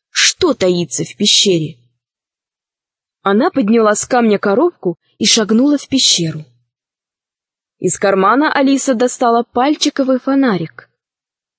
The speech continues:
Она включила его, и сильный тонкий луч света пронзил темноту пещеры.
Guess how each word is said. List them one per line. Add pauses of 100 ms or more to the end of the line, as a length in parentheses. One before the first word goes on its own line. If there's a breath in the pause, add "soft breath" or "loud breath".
Она
включила
его, (220)
и
сильный
тонкий
луч
света (520)
пронзил
темноту
пещеры.